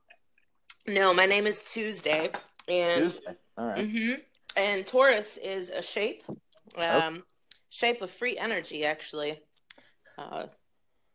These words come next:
Speaker 2: Awesome. So you're interested in, uh, energetic, uh, like, geometry?
Speaker 1: Yeah, sacred geometry, anything mystical, I suppose. That's a great word to sum it all up.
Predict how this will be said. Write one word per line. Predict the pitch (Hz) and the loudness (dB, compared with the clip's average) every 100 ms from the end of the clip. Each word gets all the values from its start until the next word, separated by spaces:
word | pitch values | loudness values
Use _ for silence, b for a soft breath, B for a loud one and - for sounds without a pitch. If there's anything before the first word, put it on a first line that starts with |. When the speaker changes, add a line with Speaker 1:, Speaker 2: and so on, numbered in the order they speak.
| _ _ - | _ _ 6
Speaker 2:
Awesome. | 127 120 185 180 175 | 8 8 2 -8 -10
So | - 139 | -4 2
you're | 139 | 2
interested | 135 135 139 - 139 | 2 -2 -6 -2 -2
in, | 135 131 | -2 0
uh, | 131 127 127 123 | 4 4 4 2
energetic, | 147 139 120 139 135 131 - | -2 -6 -2 2 2 0 0
uh, | 131 127 | 0 2
like, | 127 113 | 0 0
geometry? | 127 127 135 139 170 170 - _ _ - B B - | -2 -2 -2 -4 -4 -6 -8 _ _ -20 B B 8
Speaker 1:
Yeah, | 294 392 185 170 170 | 10 12 12 12 8
sacred | 170 220 226 240 208 | 6 4 4 2 0
geometry, | 196 220 220 220 220 - 220 220 220 214 208 | 4 8 8 6 2 4 6 6 4 6 6
anything | - 269 - 233 185 | 6 4 6 6 8
mystical, | 190 190 - 180 190 160 | 8 6 2 2 6 8
I | 156 165 | 10 8
suppose. | 165 180 185 165 | 4 2 4 6
That's | 185 175 | 4 2
a | 175 | 2
great | 185 165 - | 6 6 6
word | 156 151 | 2 0
to | 160 | -4
sum | - 165 160 | 0 0 6
it | |
all | 151 147 147 | 10 10 12
up. | 139 - | 10 6